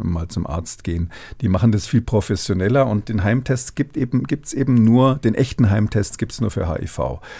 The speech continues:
Und die anderen Erkrankungen sind ja zwar nicht so tödlich, ganz klar, nicht so,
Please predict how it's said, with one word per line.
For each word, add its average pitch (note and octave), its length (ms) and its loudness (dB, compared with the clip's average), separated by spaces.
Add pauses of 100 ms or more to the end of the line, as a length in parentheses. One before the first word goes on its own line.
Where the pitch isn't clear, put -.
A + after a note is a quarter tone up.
(380)
Und A2 220 2
die - 80 0
anderen C#3 280 4
Erkrankungen A#2+ 680 2
sind A2 260 0
ja G2+ 320 2 (240)
zwar F#2 240 -4
nicht G#2 160 2
so F#2 140 -2
tödlich, C#3+ 500 2
ganz - 280 -6
klar, A2+ 220 2
nicht G2+ 220 0
so, - 360 -8